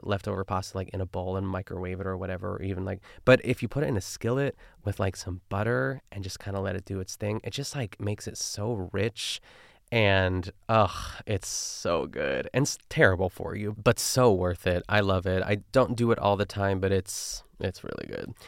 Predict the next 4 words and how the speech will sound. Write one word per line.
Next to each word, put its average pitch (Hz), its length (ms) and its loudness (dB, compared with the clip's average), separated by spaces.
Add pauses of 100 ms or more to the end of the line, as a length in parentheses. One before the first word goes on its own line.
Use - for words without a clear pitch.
(420)
So 127 640 6
she - 280 0
puts - 360 0
those, 135 640 2